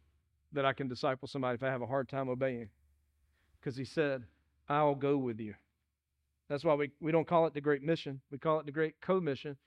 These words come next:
'cause he goes with us. He's, he's beside us. And he's designed you for this. Look at Psalm one thirty-nine.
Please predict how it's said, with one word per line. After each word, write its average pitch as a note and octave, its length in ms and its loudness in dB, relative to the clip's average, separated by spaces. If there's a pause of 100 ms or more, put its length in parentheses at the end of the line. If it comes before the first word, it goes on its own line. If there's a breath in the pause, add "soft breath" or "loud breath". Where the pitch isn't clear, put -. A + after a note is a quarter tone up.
(120)
'cause D3+ 180 -2
he E3+ 100 2
goes F3 280 4
with D3 140 -2
us. B2 400 -8 (1300)
He's, E3+ 180 0 (100)
he's D#3+ 200 0
beside E3+ 500 2
us. A#2 540 -10 (1300)
And F3 100 4
he's E3 100 2
designed F3 520 6
you C#3+ 80 -4
for B2+ 160 -10
this. A#2+ 160 -6
Look A3+ 100 0
at F#3 100 -4
Psalm F3+ 240 4
one D#3 140 2
thirty-nine. B2+ 500 2